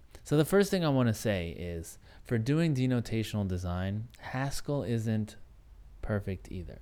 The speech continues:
It's challenging in Haskell. It's challenging in Haskell. So I'll, I'll, uh, name a few things that,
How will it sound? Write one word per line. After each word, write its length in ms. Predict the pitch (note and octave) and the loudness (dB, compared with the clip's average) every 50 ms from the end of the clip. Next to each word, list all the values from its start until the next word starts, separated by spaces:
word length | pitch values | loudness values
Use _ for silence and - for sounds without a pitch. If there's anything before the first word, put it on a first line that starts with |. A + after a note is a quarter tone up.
| - - - | -14 -6 -4
It's 220 | A#2+ A2+ - - | -4 -4 -4 -6
challenging 600 | - - - C#3+ D3 D#3 E3 E3 D3 C3 C3 B2+ A#2 | -6 -2 0 0 2 2 2 2 2 2 4 4 2
in 100 | A2 G2+ | 2 0
Haskell. 580 | G#2 G#2 G2+ G2 G2 - - - - - - - - - - - - - - - - - - - - - - - - - - - - - - - - - - - - - - - - - - - - - - - - - - - - - - - - - - | -2 -2 -4 -4 -4 -8 -12 -14 -16 -16 -18 -18 -20 -20 -20 -20 -20 -20 -20 -20 -20 -20 -20 -20 -20 -20 -20 -20 -20 -20 -20 -20 -20 -20 -20 -20 -20 -18 -18 -20 -20 -20 -20 -20 -20 -20 -20 -20 -20 -20 -20 -20 -20 -20 -20 -20 -20 -20 -20 -20 -20 -8 -4
It's 200 | A#2+ A2 - - | -4 -4 -4 -4
challenging 720 | - - C3+ A#2+ B2+ C3 C#3+ C#3+ B2+ A2+ G2+ F#2+ F#2 F#2+ F#2+ | -6 -2 0 2 4 4 4 4 4 4 2 0 0 0 0
in 80 | F#2+ F#2 | -2 -2
Haskell. 420 | G2 G#2 G#2 G#2 - - - - | 0 -2 -2 -2 -4 -8 -14 -14
So 380 | - - A#2+ G#2 G2 F#2+ - - - - | -4 0 0 0 0 0 -4 -8 -12 -8
I'll, 220 | - G#2+ G#2+ G#2+ - - | -4 -4 -4 -4 -4 -4
I'll, 280 | A#2+ A2+ A2 A2 A2 G#2+ D2+ D2 - - - A2+ - - - - - | -2 -2 -2 -2 -2 -6 -8 -8 -10 -10 -10 -12 -10 -10 -10 -8 -6
uh, 260 | A2+ A2 G#2+ G#2+ G#2 | -4 -4 -2 -2 -2
name 300 | G#2 G#2+ A2+ B2 C3 B2+ | 0 2 4 4 6 4
a 60 | A#2+ | 4
few 240 | - - B2 A#2+ A2+ | 2 2 2 2 2
things 540 | G2+ G#2+ G#2+ G#2 G#2 G2+ G2 F#2+ - - - - - - - - - - - - | 2 2 2 2 2 0 0 -2 -6 -10 -16 -18 -20 -20 -20 -20 -20 -20 -12 -4
that, 380 | - G2 F#2 F2+ F2+ F2+ - | -2 0 0 2 0 -2 -4